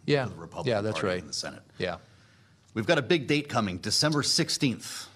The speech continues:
Speaker 2: when government funding expires. What happens that day?
Speaker 1: I think hopefully by then there will be an agreement on either a, a bill to fund the government through the rest of the fiscal year, which would take us into next year, September thirtieth,
Speaker 2: Mm-hmm.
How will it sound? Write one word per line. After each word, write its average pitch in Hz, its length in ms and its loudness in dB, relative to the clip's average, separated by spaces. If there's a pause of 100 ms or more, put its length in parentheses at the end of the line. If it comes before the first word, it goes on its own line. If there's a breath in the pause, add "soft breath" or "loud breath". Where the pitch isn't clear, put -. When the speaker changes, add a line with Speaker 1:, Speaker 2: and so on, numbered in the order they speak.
(160 loud breath)
Speaker 2:
when 101 160 -4
government 110 400 0
funding 101 440 0
expires. 82 640 -6
What 165 100 -2
happens 104 340 -6
that 76 180 -12
day? - 120 -16 (800 loud breath)
Speaker 1:
I 107 180 6
think 131 460 0
hopefully 135 360 2
by 98 180 4
then 98 260 2
there 95 120 0
will 92 80 0
be 92 500 0
an 95 120 -2
agreement 92 600 -2 (180)
on 87 500 -2
either 95 340 0
a, 87 280 0
a 95 60 -4
bill 101 300 2
to 92 60 0
fund 101 240 -2
the 95 60 -2
government 90 380 -2
through 92 180 -6
the 87 320 -4 (140)
rest 95 180 0
of - 40 -12
the 87 60 -6
fiscal 85 340 -4
year, 92 220 -2
which 85 140 -8
would 82 80 -8
take 92 200 -4
us - 140 -6
into 87 120 -4
next 87 300 -4
year, 85 120 -4
September 82 420 -6
thirtieth, 87 500 -4
Speaker 2:
Mm-hmm. 87 200 -10